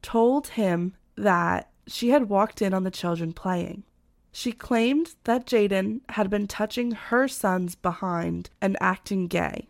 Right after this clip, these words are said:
while they were playing. Now, this comes to, like, being someone who tells on someone and acting like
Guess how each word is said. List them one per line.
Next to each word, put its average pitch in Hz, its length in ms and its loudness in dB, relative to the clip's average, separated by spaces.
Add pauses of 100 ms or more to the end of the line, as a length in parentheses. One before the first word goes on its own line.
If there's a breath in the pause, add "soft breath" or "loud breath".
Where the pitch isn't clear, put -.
(100)
while 175 160 0
they 170 120 2
were 160 140 0
playing. 175 540 -4 (540)
Now, 196 80 2
this 202 180 2
comes 180 340 0
to, 202 100 -2
like, 160 220 2 (500)
being 180 280 -2
someone 170 280 -2
who 175 120 -6
tells 170 360 -4
on 165 120 -4
someone 87 380 -4
and 175 120 -4
acting 180 360 -6
like 160 340 -4